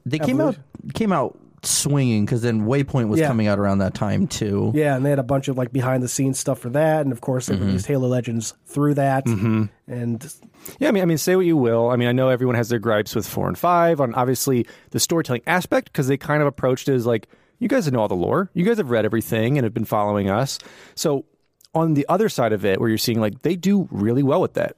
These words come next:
Speaker 3: like, telling it in stories and bringing you, like you said, sucking you in and getting you to want to read these and getting you want to be a part of that universe.
Speaker 2: Yeah.
Speaker 1: Yeah. So what do you think about everything going on with it? What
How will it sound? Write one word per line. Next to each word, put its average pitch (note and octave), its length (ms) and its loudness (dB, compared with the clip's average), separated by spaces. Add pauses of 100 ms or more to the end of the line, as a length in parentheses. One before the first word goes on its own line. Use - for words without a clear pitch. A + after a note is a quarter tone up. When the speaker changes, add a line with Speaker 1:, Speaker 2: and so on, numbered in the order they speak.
Speaker 3:
like, G2+ 200 -2
telling A#2 200 0
it A2+ 60 0
in A2+ 60 -4
stories F#2+ 540 0
and A2 160 -2
bringing A#2+ 380 0
you, A2+ 240 2
like A2 140 0
you B2+ 80 0
said, B2+ 160 -2 (680)
sucking G3 320 -2
you F3 140 2
in B2 400 0
and C3 160 0
getting D#3 180 0
you D#3 120 2
to C#3 100 2
want B2 500 -2
to C3+ 100 -2
read B2 260 0
these - 220 -6
and A#2 100 -2
getting A#2+ 180 0
you A#2+ 180 2
want A2+ 420 0
to B2 100 -4
be A2+ 120 0
a A2+ 80 2
part A2+ 360 -2
of G#2 160 -2
that - 120 -4
universe. - 560 -4
Speaker 2:
Yeah. A2+ 200 0 (440)
Speaker 1:
Yeah. A#2 240 -4 (320)
So D#3+ 120 -4
what E3+ 80 0
do F3 60 2
you D#3 40 -2
think C#3+ 180 -2
about A2 320 2
everything G2 380 0
going G2 240 0
on G2 100 0
with G2 120 -2
it? - 180 -4
What D3 380 -2